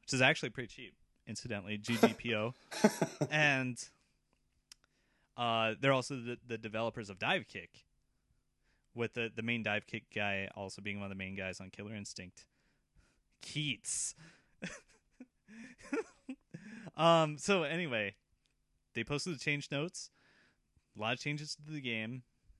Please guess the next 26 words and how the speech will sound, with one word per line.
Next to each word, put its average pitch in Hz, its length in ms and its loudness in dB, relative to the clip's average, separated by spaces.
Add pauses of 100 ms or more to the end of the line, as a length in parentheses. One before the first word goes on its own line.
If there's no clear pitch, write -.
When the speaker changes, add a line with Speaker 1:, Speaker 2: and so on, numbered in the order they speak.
(280)
Speaker 1:
Like, 104 300 -4
uh, 90 360 -6 (1200)
they 107 140 -4
have 113 280 0 (100)
aerial 123 420 0
recaptures, 123 1000 -6 (380)
which 156 180 0
is 160 100 0
basically 180 420 0
once 151 240 -4
you 185 280 -4
knock 131 280 -4
a 151 40 -6
guy 139 280 -2 (260)
down, 131 480 0
like, 117 200 -4
in 131 100 -2
the 98 120 -4
air, 113 260 -2
when 139 140 -4
you 107 60 -2
hit 123 120 -4
him 120 140 -6
air 120 200 -2
to 107 120 -6
air, 110 280 0